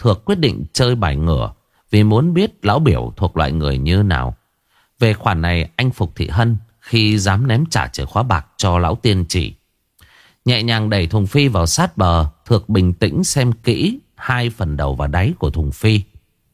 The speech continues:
Phần có hai cái chốt ngàm để mở mặc định là phần đầu, phần bị chìm bịt kín được coi là phần đáy. Đã từng chứng kiến đồng đội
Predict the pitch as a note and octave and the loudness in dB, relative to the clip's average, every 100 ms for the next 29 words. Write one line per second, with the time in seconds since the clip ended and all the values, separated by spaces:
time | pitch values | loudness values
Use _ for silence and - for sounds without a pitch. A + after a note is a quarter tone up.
0 | _ _ _ _ _ - - _ _ - | _ _ _ _ _ -20 -20 _ _ -4
1 | A2+ G2+ G2 F#2+ B2+ D3+ C#3 A#2 C3 - | -2 0 0 0 -2 0 -2 -2 -2 -2
2 | F#3+ A2 F2+ D#2 C#2 - _ _ _ _ | -2 0 2 2 -2 -6 _ _ _ _
3 | - _ _ _ _ _ _ _ _ _ | -20 _ _ _ _ _ _ _ _ _
4 | _ _ _ - G#2 F2 F#2 F#2 G2 C#2+ | _ _ _ 0 2 4 2 2 2 2
5 | G#1+ - - A2 - G#2+ E2 D#2 E2 F#2+ | -2 -8 -4 -2 -2 -2 -2 -2 -2 0
6 | E2+ E2+ D#2+ D2+ _ _ _ _ - A#2+ | 0 2 0 -2 _ _ _ _ -6 -4
7 | G#2+ G2+ G2 F#2 G2 C#2+ D#2+ G#2 F2+ F2 | 0 0 0 0 0 -2 -2 0 2 2
8 | E2+ - G2 G#2+ G#3+ F#3 - - F#2 D#2+ | 0 0 0 0 -2 -10 -12 -2 0 0
9 | A#2 A2+ A2 F2+ C#2+ D2 C#2 D2 A2+ G3+ | 0 0 0 0 -2 -2 -2 -2 -4 -6
10 | - _ _ _ _ _ _ - - _ | -14 _ _ _ _ _ _ -20 -20 _
11 | C3 - G2 E2 D#2+ A2 C#3 A#2 A#2 E3 | -4 0 2 0 0 0 0 0 2 0
12 | D2+ C#2 D2+ B1+ | -2 -2 0 -2